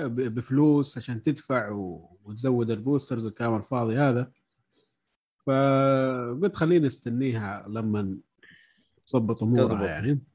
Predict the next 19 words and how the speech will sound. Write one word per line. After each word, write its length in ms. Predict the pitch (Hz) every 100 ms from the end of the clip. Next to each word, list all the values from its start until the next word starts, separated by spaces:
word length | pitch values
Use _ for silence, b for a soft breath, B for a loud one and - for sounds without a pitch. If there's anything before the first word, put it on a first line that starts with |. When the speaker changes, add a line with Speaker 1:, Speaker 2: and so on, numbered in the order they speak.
| 123
Speaker 1:
أيوه. 300 | 110 101 143 _ - _ _ _ _ _
استنيتها 600 | - 254 240 214 160 139 131
شو 180 | 151 165
كذا 280 | 139 117 143
كم 220 | 139 120
فترة، 360 | 113 117 - 135
ولما 640 | 139 123 117 123 120 -
خلاص 500 | 104 110 95 - - -
شالوها 640 | - 127 120 131 120 123 123
و-، 520 | 107 98 92 95 117
وما 200 | 117 123
صار 200 | 123 113
في 140 | 120
بوسترز 600 | 107 123 117 - 117 107
وال-، 260 | 104 92 110 _ _ _ _ _ _ -
الجرايند 560 | 107 113 131 127 120 110
خففوه 760 | 120 - 120 127 120 117 - _
والكلام 500 | 110 101 120 117 107
هذا. 300 | 107 104 135